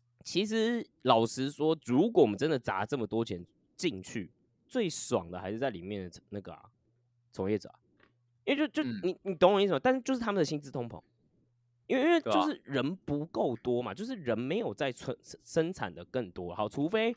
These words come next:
Speaker 1: 我们拿一部分的钱，直接就说：“好，我们来培训咯，我们来开一个半导体学校。”然后就跟他们讲说：“
Speaker 2: 啊，这个要等好久。
Speaker 1: 哎，你毕业马上有工作，然后是高薪。”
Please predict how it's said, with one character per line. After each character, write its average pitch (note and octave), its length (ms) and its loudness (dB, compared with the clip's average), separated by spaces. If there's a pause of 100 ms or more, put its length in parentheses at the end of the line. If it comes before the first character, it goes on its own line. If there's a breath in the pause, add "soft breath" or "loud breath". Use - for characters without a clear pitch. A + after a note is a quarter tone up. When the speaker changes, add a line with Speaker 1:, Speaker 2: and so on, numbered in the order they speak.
(340 soft breath)
Speaker 1:
我 A3 120 8
们 G#3+ 160 4
拿 G#2+ 180 0
一 B2+ 40 0
部 G3 180 -6
分 G3+ 160 0
的 C3+ 80 -2
钱， D#2+ 400 -10 (340)
直 C3 140 -6
接 E3+ 180 4
就 F3 160 6
说 D#3+ 220 2
：“好， A2+ 100 6
我 B2 60 8
们 A#2+ 100 2
来 B2 80 6
培 B2 200 2
训 D#3 160 2
咯， - 200 -10 (720)
我 G2 80 -4
们 A2 80 -2
来 A#2 120 0
开 C3+ 160 2
一 - 20 0
个 A#2 80 0
半 B2+ 140 2
导 G2+ 100 -2
体 G2+ 160 -6
学 E2+ 160 -10
校。” E2+ 260 -14 (520)
然 G#2+ 100 0
后 B2 60 6
就 C3+ 80 4
跟 C3 120 2
他 D3+ 80 6
们 C#3+ 80 8
讲 C#3+ 40 10
说：“ D#3+ 80 12
Speaker 2:
啊， - 20 10
这 D3 80 0
个 C#3 60 8
要 E3 120 10
等 - 40 2
好 A#2 80 0
久。 G2+ 340 -4
Speaker 1:
哎， - 160 -20 (280)
你 F#3 140 4
毕 B3+ 220 0
业 B3+ 100 12
马 D#3 160 8
上 G3+ 140 8
有 D3 80 8
工 D#3+ 180 6
作， D3 320 0 (500)
然 C#3+ 120 6
后 F3 60 6
是 G3+ 80 -2
高 D3+ 180 2
薪。” E3 320 0